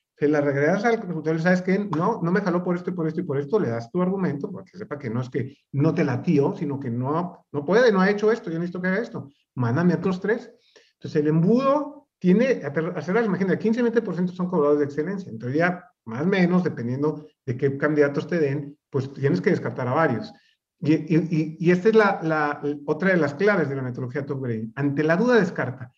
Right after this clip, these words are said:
Sí, o sea, para que pases a alguien de una entrevista a otra, tienes que, eh, estar muy convencido. "Sí, sí va a poder, sí va a poder, me, me late, me, ah, quiero volver a entrevistar".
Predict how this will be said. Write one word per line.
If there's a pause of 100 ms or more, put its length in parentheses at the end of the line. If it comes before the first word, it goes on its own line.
(240)
Sí,
o
sea,
para
que
pases
a
alguien
de
una
entrevista
a
otra, (1000)
tienes
que,
eh,
estar
muy
convencido.
"Sí,
sí
va
a
poder,
sí
va
a
poder,
me,
me
late,
me, (100)
ah,
quiero
volver
a
entrevistar".